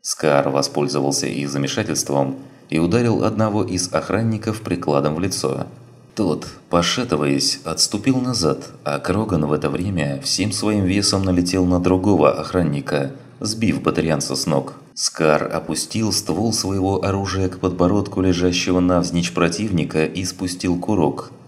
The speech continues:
почти полностью снеся тому голову. Всё ещё ошеломлённый от удара, с разбитым лицом,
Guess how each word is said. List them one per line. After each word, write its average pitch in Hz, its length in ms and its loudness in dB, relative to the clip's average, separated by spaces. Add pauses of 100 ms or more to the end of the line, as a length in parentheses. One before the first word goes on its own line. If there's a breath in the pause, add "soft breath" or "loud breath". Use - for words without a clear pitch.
(180)
почти 73 400 -2
полностью 73 640 -2
снеся 85 480 0
тому 76 360 0
голову. 67 580 -2 (540)
Всё - 240 0
ещё 76 300 2
ошеломлённый 78 720 2
от - 220 -6
удара, 82 580 2 (240)
с - 100 -4
разбитым 76 480 0
лицом, 73 520 -2